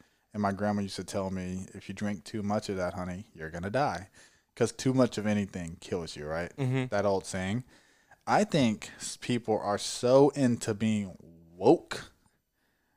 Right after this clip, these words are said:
Speaker 1: that they don't understand too much wokeness or being woke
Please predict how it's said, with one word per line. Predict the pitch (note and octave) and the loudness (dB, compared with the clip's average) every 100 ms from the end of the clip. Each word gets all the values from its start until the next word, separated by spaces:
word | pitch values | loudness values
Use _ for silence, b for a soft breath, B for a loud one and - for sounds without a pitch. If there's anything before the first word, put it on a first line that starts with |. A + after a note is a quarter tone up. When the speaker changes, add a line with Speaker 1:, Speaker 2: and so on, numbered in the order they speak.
| _ | _
Speaker 1:
that | A#2+ G#2+ | 2 4
they | B2+ | 6
don't | C#3+ B2+ | 4 4
understand | B2+ A2+ A#2 G2+ - | 0 0 0 0 -2
too | - D3+ | 0 2
much | F3+ D#3 D3+ - - - - F2+ | 4 4 2 -2 -14 -20 -18 2
wokeness | A2 D#3+ - - A2 G#2 G#2 - | 6 4 2 -2 2 2 0 -2
or | A2 | -2
being | F#2 B2 C#3 B2+ G#2 | 2 2 2 2 2
woke | G2+ G2 - | 2 0 -2